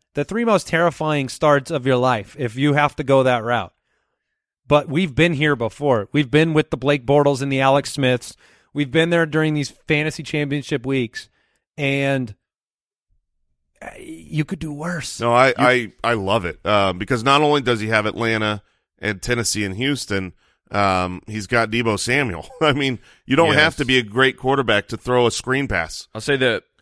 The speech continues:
Speaker 1: Like, if you're looking at Carson Wentz and he's been your starter,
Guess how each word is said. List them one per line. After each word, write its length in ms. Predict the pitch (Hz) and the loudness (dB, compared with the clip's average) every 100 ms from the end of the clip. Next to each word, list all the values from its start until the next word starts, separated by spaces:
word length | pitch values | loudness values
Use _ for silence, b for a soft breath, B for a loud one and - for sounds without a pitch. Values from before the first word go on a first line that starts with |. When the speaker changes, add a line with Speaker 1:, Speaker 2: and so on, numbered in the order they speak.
| - | -6
Speaker 1:
Like, 140 | 160 165 | -4 -2
if 120 | 156 | -2
you're 160 | 247 | -2
looking 320 | 202 202 208 165 | -2 -2 -2 -8
at 100 | - | -2
Carson 380 | 175 170 147 | -2 0 -4
Wentz 320 | 135 127 104 - | -4 -4 -6 -8
and 120 | 127 | -8
he's 120 | 156 | -4
been 140 | 147 170 | -2 -2
your 100 | 143 | -4
starter, 400 | - 139 107 | 0 0 0